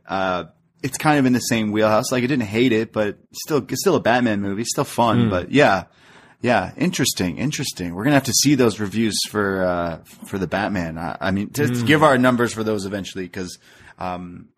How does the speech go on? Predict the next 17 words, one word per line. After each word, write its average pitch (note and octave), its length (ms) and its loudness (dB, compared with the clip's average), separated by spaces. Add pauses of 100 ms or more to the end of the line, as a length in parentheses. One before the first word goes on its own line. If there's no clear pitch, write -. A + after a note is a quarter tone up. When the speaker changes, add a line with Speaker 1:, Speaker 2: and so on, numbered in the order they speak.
(260)
Speaker 1:
I'm, A#2 320 -6
it B2+ 140 -4
looks E3+ 260 0
good, C3+ 380 2
so G2+ 300 -4
I, G2 360 -2
I - 20 -2
hope G#2+ 240 -6
it, F#2+ 120 -4
Speaker 2:
Yeah. A#2+ 120 2
Speaker 1:
I F#2+ 120 -4
hope G2 180 -6
it F#2+ 80 -4
is. F#2 180 -6
But F#2 220 -8
yeah, A#2+ 240 4
wow. G2+ 460 0